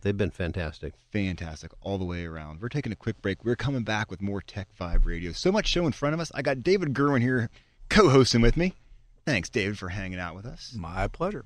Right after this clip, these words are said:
Speaker 2: And Buchanan, Ingersoll, and Rooney, you know, you guys have been partners with the council for quite a long time.
Speaker 3: From the very beginning.
Speaker 2: Absolutely, man. And we value that so much, and we're glad to have you here hanging out with us. So,
Speaker 3: Thanks.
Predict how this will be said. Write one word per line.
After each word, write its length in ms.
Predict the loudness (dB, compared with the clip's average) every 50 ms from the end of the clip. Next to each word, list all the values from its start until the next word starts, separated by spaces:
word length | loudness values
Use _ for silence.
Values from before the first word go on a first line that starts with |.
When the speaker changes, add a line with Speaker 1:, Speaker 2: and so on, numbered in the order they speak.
| -10 -6
Speaker 2:
And 120 | -4 -4
Buchanan, 340 | -4 -2 -2 0 2 2 2
Ingersoll, 380 | 2 2 0 0 -2 -2 -2 -2
and 100 | -2 -2
Rooney, 160 | -2 -2 -2
you 80 | -2 -2
know, 140 | -4 -6
you 80 | -8 -8
guys 160 | -8 -6 -6
have 80 | -6 -6
been 100 | -8 -10
partners 380 | -10 -10 -10 -10 -10 -12 -14
with 80 | -18 -20
the 80 | -20 -18
council 480 | -14 -12 -10 -10 -10 -12 -16 -18 -18 _
for 240 | -16 -14 -14 -14 -16 -20
quite 300 | -12 -8 -8 -8 -8 -10
a 60 | -12
long 420 | -12 -10 -8 -8 -8 -8 -10 -12 -12
time. 560 | -14 -14 -14 -14 -14 -16 -20 -20 -20 -20 -20
Speaker 3:
From 80 | -18 -18
the 80 | -18
very 240 | -14 -10 -8 -8 -8
beginning. 380 | -8 -8 -12 -12 -16 -16 -18 -12 -6
Speaker 2:
Absolutely, 600 | -4 -4 -4 -4 -4 -4 -4 -4 -4 -4 -6 -10
man. 280 | -12 -12 -12 -12 -10
And 160 | -8 -8 -6
we 140 | -6 -4 -4
value 340 | -4 -4 -6 -6 -6 -8 -10
that 200 | -10 -12 -14 -12
so 160 | -8 -6 -4 -4
much, 240 | -6 -6 -10 -12
and 180 | -14 -14 -14 -14
we're 60 | -16
glad 260 | -14 -12 -12 -10 -10 -10
to 60 | -10
have 140 | -10 -8 -8
you 100 | -8 -6
here 140 | -6 -6 -6
hanging 280 | -6 -8 -8 -10 -12
out 120 | -12 -10 -10
with 140 | -8 -8
us. 140 | -8 -10 -10
So, 120 | -8 -4 -4
Speaker 3:
Thanks. 340 | -4 -4 -4 -6 -6 -6